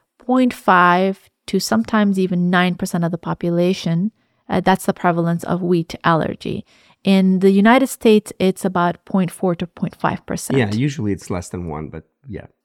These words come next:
Speaker 1: Let's talk about why there was a controversy around something that has very specific numbers around it and something that, you know, is not a, um, it's, it's not a conundrum. Like,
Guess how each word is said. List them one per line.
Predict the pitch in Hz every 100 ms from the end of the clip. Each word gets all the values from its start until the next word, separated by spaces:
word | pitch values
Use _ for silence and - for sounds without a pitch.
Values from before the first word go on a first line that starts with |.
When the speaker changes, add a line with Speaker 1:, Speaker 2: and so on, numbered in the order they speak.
| _
Speaker 1:
Let's | - 311 -
talk | - 453 339
about | 262 240
why | - 208 196 190 196 196 196 190
there | 196 190 185 180 180 - _ _ _
was | 196 202 190 190
a | 185
controversy | - 180 180 - 175 170 - 175 165 -
around | 170 170 165 160 160
something | - 226 233 214 185 180
that | 175 170 175
has | 180 185 175 175 180
very | 196 240 226
specific | 208 - 196 - 208 - 190 - - -
numbers | 190 190 185 170
around | 156 170 170 170
it | 175
and | 180 180
something | 190 190 196 190
that, | 185 180 - _ _ _ _ _
you | -
know, | 214
is | 208 214
not | 233 247
a, | 226 196 180 180 - _ _
um, | - 185 175 165 165 202 - _ _ _
it's, | 220 - -
it's | 220 -
not | 233 240
a |
conundrum. | - - 185 190 180 - - - _ _
Like, | - 202